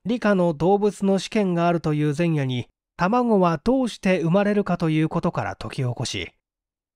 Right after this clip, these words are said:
すべての生殖作用の根本を説明してやったりすることだった。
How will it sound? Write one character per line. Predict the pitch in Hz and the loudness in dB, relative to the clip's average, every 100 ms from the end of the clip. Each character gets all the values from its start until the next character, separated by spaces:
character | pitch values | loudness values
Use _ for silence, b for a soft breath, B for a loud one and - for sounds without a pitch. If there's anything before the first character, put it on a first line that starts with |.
| _ | _
す | - | -4
べ | 254 240 | 0 2
て | 185 | 2
の | 180 | 0
生 | 165 - 214 | 0 0 0
殖 | 226 214 | 0 -4
作 | - 214 | -2 0
用 | 196 175 | 2 2
の | 165 156 | 0 -2
根 | 185 202 | -4 -2
本 | 196 196 | 0 2
を | 185 | 2
説 | 175 - 147 165 | 0 -2 -4 0
明 | 185 190 | 2 2
し | - | 0
て | 190 | 0
や | 185 | 0
っ | 185 | -2
た | - | -2
り | 160 | -4
す | 110 110 | -4 -8
る | 113 | -8
こ | - | -6
と | 120 | -6
だ | 98 | -8
っ | - | -6
た。 | 73 69 | -6 -6